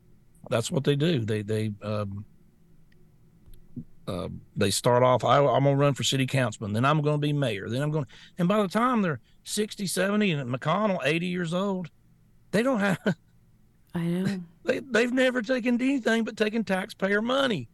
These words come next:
Speaker 1: They've just taken from the taxes. They don't, they don't give anything.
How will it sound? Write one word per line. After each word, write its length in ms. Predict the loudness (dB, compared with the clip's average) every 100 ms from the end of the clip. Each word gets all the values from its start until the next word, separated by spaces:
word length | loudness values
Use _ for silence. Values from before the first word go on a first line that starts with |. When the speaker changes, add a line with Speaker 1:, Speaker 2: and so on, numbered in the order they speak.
| -12 -2
Speaker 1:
They've 200 | -2 -2 -6 -6 -4
just 260 | -4 -4
taken 540 | -2 -2 0 -2 -2 -2
from 200 | -2 -2
the 60 |
taxes. 560 | -2 0 -2 -4 -8 -2
They 120 | -2
don't, 200 | -2 -2
they 120 | -4
don't 300 | -2 -2 -4
give 220 | -2 -2 -2
anything. 720 | -4 -4 -4 -6 -12 -18